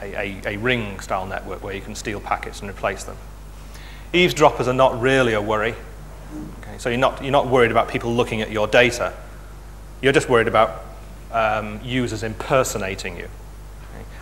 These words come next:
adding packets to the network to, to fake requests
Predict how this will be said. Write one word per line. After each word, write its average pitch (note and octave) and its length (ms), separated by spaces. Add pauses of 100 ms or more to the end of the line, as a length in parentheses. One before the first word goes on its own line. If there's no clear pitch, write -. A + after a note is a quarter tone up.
adding A2+ 360
packets - 440
to - 120
the G#2+ 80
network G2+ 520 (360)
to, G#2+ 260
to - 120
fake - 480
requests - 800